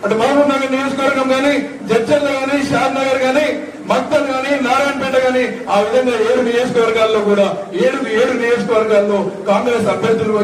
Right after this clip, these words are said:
గెలిపించుకున్న ఘనత ఇవాళ ఈ పాలమూరు బిడ్డలదే. ఆ ఏడు నియోజకవర్గాలలో కూడా రెండు నియోజకవర్గాల గురించి మరీ ముఖ్యంగా మీ అందరికీ తెలియజేయదలుచుకున్నాను.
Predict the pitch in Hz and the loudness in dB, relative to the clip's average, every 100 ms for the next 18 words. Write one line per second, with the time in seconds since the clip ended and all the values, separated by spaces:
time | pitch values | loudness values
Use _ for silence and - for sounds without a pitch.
0 | 190 196 214 196 208 196 185 247 190 - | 2 2 2 -2 -2 -2 0 2 2 0
1 | - - 190 202 196 185 185 185 202 196 | -4 -8 0 2 4 2 2 0 2 2
2 | 180 175 175 170 - - - - - - | 0 0 2 0 -2 -6 -12 -14 -16 -14
3 | - 180 202 220 262 269 277 277 - 277 | -4 0 2 2 2 0 0 -2 -2 -2
4 | 254 262 262 269 277 277 294 - - - | 0 0 0 0 0 0 0 0 -4 -12
5 | - - - 254 285 294 285 285 277 277 | -18 -10 0 0 2 0 0 0 -2 -2
6 | 269 277 269 277 269 254 262 285 269 - | -2 0 -2 0 -2 0 0 0 -2 -2
7 | 277 269 269 269 285 277 269 277 277 262 | -2 0 0 0 0 -2 -2 0 0 2
8 | 269 - - 269 277 | 0 0 -2 0 2